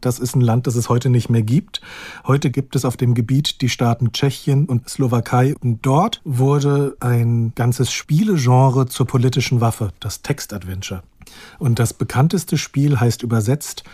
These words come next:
Die Abenteuer von Indiana Jones auf dem Wenzelsplatz in Prag am sechzehnten Januar neunzehnhundertneunundachtzig. An dem Tag gab's damals eine Demonstration, die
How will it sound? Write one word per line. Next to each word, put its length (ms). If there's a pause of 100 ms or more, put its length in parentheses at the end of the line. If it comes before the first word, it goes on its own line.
(320)
Die 100
Abenteuer 680
von 220
Indiana 500
Jones 580
auf 160
dem 220
Wenzelsplatz 680
in 140
Prag 380
am 120
sechzehnten 500
Januar 400
neunzehnhundertneunundachtzig. 1300 (460)
An 140
dem 200
Tag 380 (440)
gab's 260
damals 420
eine 100
Demonstration, 960
die 240